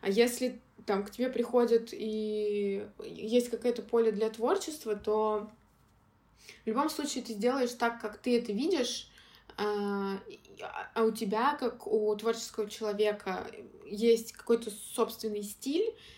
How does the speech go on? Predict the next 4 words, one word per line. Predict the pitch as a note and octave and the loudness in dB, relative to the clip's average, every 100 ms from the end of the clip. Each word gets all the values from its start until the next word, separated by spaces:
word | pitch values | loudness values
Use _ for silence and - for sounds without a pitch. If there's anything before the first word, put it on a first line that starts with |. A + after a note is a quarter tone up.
| - - - - | -20 -20 -20 -6
а, | - G#3+ G#3+ G#3 G3+ G3+ G3+ G3 G3 G3 G3+ G3+ - - - A#3 B3 - _ _ _ - - - _ _ _ _ _ - - | -2 0 0 -2 -2 -2 -2 -4 -4 -6 -6 -10 -12 -14 -16 -16 -18 -20 _ _ _ -18 -18 -20 _ _ _ _ _ -18 -8
и | G3+ G#3 A3+ A3+ A3 A3 G#3 | -4 -2 0 0 0 0 0
в, | F#3+ G#3+ G#3+ G#3+ | 0 -2 0 -2
в, | G3+ | -6